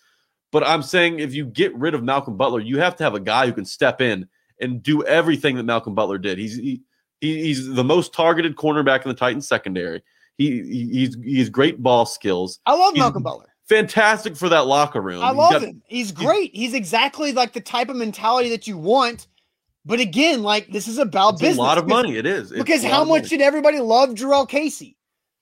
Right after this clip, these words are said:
Speaker 2: But at the time, it was the right time to move on from Jurrell Casey.
Speaker 1: I don't think where Malcolm Butler is right now is where Jurrell Casey was in his advanced age, uh, uh, defensive tackle.
Speaker 2: Malcolm Butler turned thirty-one yesterday.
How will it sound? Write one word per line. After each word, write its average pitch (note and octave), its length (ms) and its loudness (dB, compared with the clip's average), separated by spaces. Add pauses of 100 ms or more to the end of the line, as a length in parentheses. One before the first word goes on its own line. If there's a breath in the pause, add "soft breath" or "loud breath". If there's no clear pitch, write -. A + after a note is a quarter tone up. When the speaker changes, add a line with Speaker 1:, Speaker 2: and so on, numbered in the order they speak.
Speaker 2:
But A#3 280 2
at A#3+ 220 0
the D4 80 -8
time, D4 380 0
it B3+ 100 -4
was B3 160 -6
the A#3 100 -2
right G#3 380 0
time C4+ 380 -6
to A#3 100 -6
move A3+ 220 -2
on B3+ 240 0
from B3+ 160 -8
Jurrell B3 280 0
Casey. D4+ 160 0
Speaker 1:
I F#3 80 6
don't G#3 220 2
think G#3+ 300 0
where E3+ 140 4
Malcolm D3 440 0
Butler A#2+ 380 -2
is G#2+ 240 -4
right G#2+ 220 0
now G#2 340 -2
is G#2+ 200 -4
where A2+ 200 2
Jurrell A2 360 0
Casey C3+ 400 -4
was F#2+ 220 -4
in G#2 80 -6
his A#2 160 -2
advanced A2 520 -2
age, A2 420 -2
uh, A#2+ 40 -2
uh, A2+ 240 0
defensive G#2+ 520 -8
tackle. A2+ 320 0
Speaker 2:
Malcolm E4 280 2
Butler E4 340 4
turned C4+ 280 -4
thirty-one D4 600 -2
yesterday. G#3 560 -4